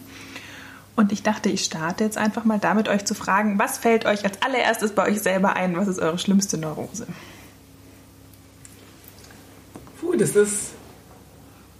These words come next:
Speaker 2: mir fallen so im Alltag super viele ein, aber wenn du mich jetzt gerade fragst, dann
Speaker 1: <laughs>
Speaker 2: fällt mir absolut so,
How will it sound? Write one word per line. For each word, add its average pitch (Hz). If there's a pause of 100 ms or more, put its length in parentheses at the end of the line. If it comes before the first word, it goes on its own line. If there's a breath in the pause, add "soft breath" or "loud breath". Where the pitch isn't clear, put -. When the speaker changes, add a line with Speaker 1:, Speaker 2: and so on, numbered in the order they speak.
(200)
Speaker 2:
mir 175
fallen 202
so 233
im 190
Alltag 190
super 185
viele 202
ein, 143
aber 139
wenn 147
du 156
mich 160
jetzt -
gerade 143
fragst, - (1300)
dann 147
Speaker 1:
<laughs> -
Speaker 2:
fällt 160
mir 185
absolut 185 (1600 loud breath)
so, 156